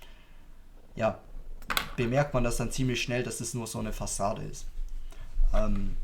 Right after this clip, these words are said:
die da aufgesetzt wird. Ähm, ja,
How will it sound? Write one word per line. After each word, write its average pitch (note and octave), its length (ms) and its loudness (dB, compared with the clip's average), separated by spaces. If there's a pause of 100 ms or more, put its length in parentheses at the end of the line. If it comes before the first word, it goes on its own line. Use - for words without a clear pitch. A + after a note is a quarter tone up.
(400)
die A2+ 100 -4
da G#2+ 140 2
aufgesetzt - 760 -6
wird. - 160 -10 (1500)
Ähm, A#2+ 760 0 (1200)
ja, D#3 320 8